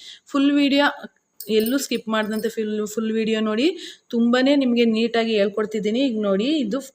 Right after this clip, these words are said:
ಪ್ಲೈನ್ ಬ್ಲೌಸ್ ಆಗಿರೋದ್ರಿಂದ ಬಾಟಮ್ ನಾವು ಮಾರ್ಜಿನನ್ನು ಮಡ್ಚೋದಕ್ಕೆ ನಾವು ಒಂದೂವರೆ, ಆ, ಅಥವಾ ಎರಡು, ಆ, ಇಂಚನ್ನು ಬಿಟ್ಕೋಬೇಕಾಗತ್ತೆ. ಅಲ್ಲಿಂದ ಕಡ್ದು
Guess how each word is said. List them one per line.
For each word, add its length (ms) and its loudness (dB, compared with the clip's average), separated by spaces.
ಪ್ಲೈನ್ 280 2
ಬ್ಲೌಸ್ 300 2
ಆಗಿರೋದ್ರಿಂದ 600 2
ಬಾಟಮ್ 500 2
ನಾವು 160 0
ಮಾರ್ಜಿನನ್ನು 880 2
ಮಡ್ಚೋದಕ್ಕೆ 1200 0
ನಾವು 300 4
ಒಂದೂವರೆ, 460 4
ಆ, 400 0
ಅಥವಾ 260 0
ಎರಡು, 800 2
ಆ, 60 -4
ಇಂಚನ್ನು 580 2
ಬಿಟ್ಕೋಬೇಕಾಗತ್ತೆ. 1300 -2
ಅಲ್ಲಿಂದ 440 6
ಕಡ್ದು 640 2